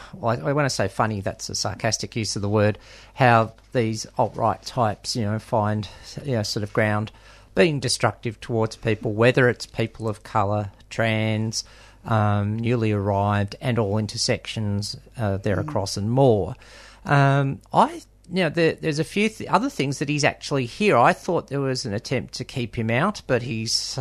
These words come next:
Speaker 1: somehow got in the door.
Speaker 2: Well, like, it's interesting that you should, uh, raise that, Sally, because, um, I'm here today speaking on behalf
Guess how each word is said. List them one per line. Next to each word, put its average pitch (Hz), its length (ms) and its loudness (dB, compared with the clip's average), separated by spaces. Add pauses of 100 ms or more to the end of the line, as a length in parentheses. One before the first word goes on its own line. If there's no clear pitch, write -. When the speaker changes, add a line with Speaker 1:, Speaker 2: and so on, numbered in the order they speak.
(140)
Speaker 1:
somehow 117 400 -2
got 98 180 0
in 95 120 0
the 127 80 0
door. 185 460 2 (1200)
Speaker 2:
Well, 269 460 6
like, 240 320 -2
it's 277 180 -4
interesting 277 500 0
that 226 140 -2
you 202 160 -4
should, 196 480 -2 (120)
uh, 180 440 2
raise 180 400 0
that, 175 320 -2
Sally, 170 420 0
because, 175 760 -2
um, 175 300 0 (440)
I'm 202 540 2
here 202 240 0
today 185 380 0
speaking 165 920 -2
on 156 180 2
behalf 151 640 -2